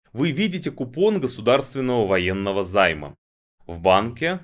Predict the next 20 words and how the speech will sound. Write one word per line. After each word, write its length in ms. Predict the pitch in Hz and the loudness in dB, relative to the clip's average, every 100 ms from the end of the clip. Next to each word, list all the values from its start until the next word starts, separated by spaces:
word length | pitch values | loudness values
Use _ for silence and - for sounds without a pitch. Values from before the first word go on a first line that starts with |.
| - | -12
купоны 460 | 104 101 127 151 110 | -16 -6 -2 0 0
займа 400 | 98 170 202 190 | 4 4 4 0
могли 480 | 160 160 214 214 - | -2 -2 -4 -4 -8
выдаваться 720 | 120 131 110 110 160 - 123 | -2 4 4 6 2 0 -4
при 160 | 117 | 0
отсутствии 520 | 113 - 135 - 127 107 | 0 0 -6 -8 -6 -4
денег 360 | 98 98 95 | -2 -2 -6
в 80 | - | -4
кассе. 500 | 120 87 - - 71 _ _ _ _ _ | 0 0 -2 -12 -16 _ _ _ _ _
По 120 | 92 87 | -8 -6
завершении 600 | 90 95 90 196 196 110 | -4 -4 0 0 0 -2
указанного 520 | 87 90 85 82 80 | -2 -4 -4 -8 -10
периода 600 | 101 160 208 180 180 185 _ | -6 -4 -2 0 0 -4 _
купоны 500 | - 120 165 214 214 | -8 -6 0 2 2
предполагалось 760 | 202 139 - 113 113 147 147 107 | 0 -2 0 2 4 4 2 0
гасить 680 | 104 92 90 110 170 - - | -2 -2 -2 -6 -6 -8 -20
с 80 | - | -14
получением 680 | - 143 131 - 107 117 110 | -6 -4 -4 -4 -2 -2 -4
фиксированной 640 | 104 90 110 117 120 123 | -8 -8 -4 -2 -2 -4
прибыли, 560 | 120 160 117 85 76 | -6 -10 -8 -6 -8